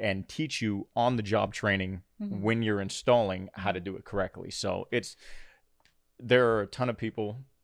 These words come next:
Speaker 1: that actually do that in our industry. And it's
Speaker 2: Mm-hmm.
Speaker 1: one of the things I like about the industry is that it's so hands-on,
Speaker 2: Mm-hmm.
Speaker 1: you know?
Speaker 2: Yeah, that's
Speaker 1: Yeah,
Speaker 2: awesome.
Speaker 1: absolutely.
Speaker 2: So are there certain systems that you've sold more often than others?
Speaker 1: Well, it depends. If you're talking residential,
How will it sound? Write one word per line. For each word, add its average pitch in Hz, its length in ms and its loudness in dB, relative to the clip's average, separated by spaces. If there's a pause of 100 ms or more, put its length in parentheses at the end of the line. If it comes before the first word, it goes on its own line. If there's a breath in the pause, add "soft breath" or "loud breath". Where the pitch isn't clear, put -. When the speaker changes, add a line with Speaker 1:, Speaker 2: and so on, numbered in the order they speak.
(120)
Speaker 1:
that 98 360 2
actually 101 460 -2
do 101 220 -4
that 101 260 -2
in 98 120 -6
our 92 120 -6
industry. 101 480 -4
And 95 100 -4
it's 92 100 -8
Speaker 2:
Mm-hmm. 135 80 -4
Speaker 1:
one 147 100 -2
of 120 100 -4
the 104 60 -20
things 110 240 -6
I 107 60 0
like 101 260 -2
about 95 260 -8
the 104 100 -6
industry 101 360 -4
is 92 100 -6
that 98 160 -2
it's 95 180 10
so 104 400 2
hands-on, 95 920 -6
Speaker 2:
Mm-hmm. 190 280 -8 (180)
Speaker 1:
you - 160 -14
know? 104 120 -18 (220)
Speaker 2:
Yeah, 175 240 -16
that's 190 220 -18
Speaker 1:
Yeah, 180 60 -12
Speaker 2:
awesome. 175 420 -14 (100)
Speaker 1:
absolutely. 90 400 -14
Speaker 2:
So 247 240 -2
are 226 180 -2
there 214 280 -4
certain 233 400 -6
systems 226 720 -8
that - 140 -8
you've 185 200 -12
sold 185 380 -8
more 185 180 -6
often 175 420 -10
than 170 140 -12
others? 175 440 -14 (480 loud breath)
Speaker 1:
Well, 120 140 6
it 117 80 6
depends. 135 340 0
If 95 120 -10
you're 107 80 -6
talking 127 420 -2
residential, 113 680 -2